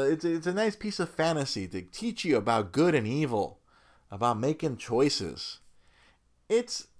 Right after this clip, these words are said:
it's not high art. And we're treating these movies like they're high art, like these untouchable original trilogies, and then we slag the, they're not like the originals. They're,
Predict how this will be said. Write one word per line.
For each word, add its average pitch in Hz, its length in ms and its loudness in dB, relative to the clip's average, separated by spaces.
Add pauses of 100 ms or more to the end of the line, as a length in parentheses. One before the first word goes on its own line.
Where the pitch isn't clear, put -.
(160)
it's 226 260 0
not 208 280 4
high 127 340 2
art. 90 500 0 (1080)
And 185 240 0
we're 202 180 0
treating 226 560 -2
these 156 200 2
movies 127 680 0 (1040)
like 233 220 0
they're 240 160 2
high 254 320 -4
art, 311 460 -2 (160)
like 147 340 0 (560)
these 165 220 0
untouchable 165 760 4
original 151 420 4
trilogies, 147 380 0
and 147 140 -2
then 139 160 2
we 143 120 4
slag 190 640 4
the, 175 180 0 (260)
they're 233 180 12
not 262 160 8
like 247 160 6
the 233 140 0
originals. 226 320 6 (480)
They're, 185 320 10